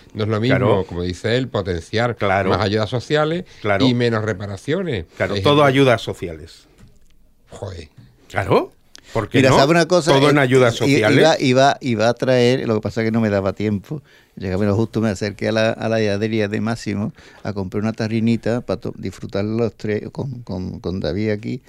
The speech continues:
Speaker 1: Con Dani, con
Speaker 3: Digo,
Speaker 1: Dani.
Speaker 3: con
Speaker 2: Daniel.
Speaker 3: Dani, a ver si se le endulzaba un poco el carácter a nuestro director,
Speaker 1: Ujú.
Speaker 3: pero, mm, nada, no he podido. La próxima
Speaker 2: No.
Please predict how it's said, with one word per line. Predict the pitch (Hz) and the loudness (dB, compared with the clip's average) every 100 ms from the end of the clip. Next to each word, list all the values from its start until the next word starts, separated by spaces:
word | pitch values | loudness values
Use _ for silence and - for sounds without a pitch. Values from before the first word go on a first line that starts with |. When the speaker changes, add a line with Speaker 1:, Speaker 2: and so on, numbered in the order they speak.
| - | -10
Speaker 1:
Con | 95 | -4
Dani, | 95 90 | -2 0
con | 113 | 2
Speaker 3:
Digo, | 127 127 | 2 2
Speaker 1:
Dani. | 117 | 0
Speaker 3:
con | 123 120 | 2 4
Speaker 2:
Daniel. | 123 127 135 | 4 4 2
Speaker 3:
Dani, | - - - _ _ - | -2 -20 -20 _ _ -8
a | 110 | -4
ver | 107 | -2
si | - 120 | -2 0
se | 147 | 2
le | 143 | 4
endulzaba | 131 120 113 - 123 123 | 2 0 0 2 2 2
un | 113 | 0
poco | 123 120 | 0 0
el | 135 | -2
carácter | - 107 98 - | -2 -2 -2 0
a | |
nuestro | 120 - 104 | -2 0 0
director, | 104 104 170 | 0 2 2
Speaker 1:
Ujú. | 127 | 2
Speaker 3:
pero, | 117 110 110 - - | 2 2 2 -2 -6
mm, | 113 - 98 | -4 -2 0
nada, | 139 135 | 2 2
no | 113 | 0
he | 131 | 0
podido. | 151 147 113 - - | 0 2 0 -2 -8
La | 110 113 110 | -2 0 2
próxima | 123 120 | 2 4
Speaker 2:
No. | 143 | 4